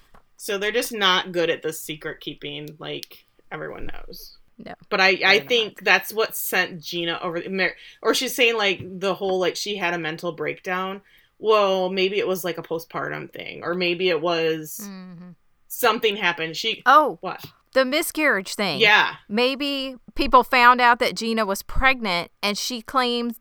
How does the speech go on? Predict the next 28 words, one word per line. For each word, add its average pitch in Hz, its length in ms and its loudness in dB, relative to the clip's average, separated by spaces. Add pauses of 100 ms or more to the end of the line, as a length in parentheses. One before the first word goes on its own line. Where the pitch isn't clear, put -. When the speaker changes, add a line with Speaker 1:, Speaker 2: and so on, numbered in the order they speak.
Speaker 2:
to 233 140 -6
have 226 240 4
a 208 80 2
miscarriage, 202 1000 -2
but 196 140 -6
then 220 340 0
it 208 240 -4
ended 220 240 -2
up 220 140 0
they 190 120 0
swapped, 240 600 8
and 196 220 -6
then 202 80 -2
it 202 100 -2
looked 214 180 -6
like 202 220 0
Lenny 226 320 -2
was 196 160 -6
the 196 100 -8
one 180 200 -2
that 175 120 -2
had 190 220 0
the 180 80 -8
baby. 202 500 -4
Speaker 1:
Yeah. 180 260 0 (300)
Speaker 2:
And 190 500 -4 (760)
yeah. 233 560 0
Speaker 1:
Yeah. 196 580 0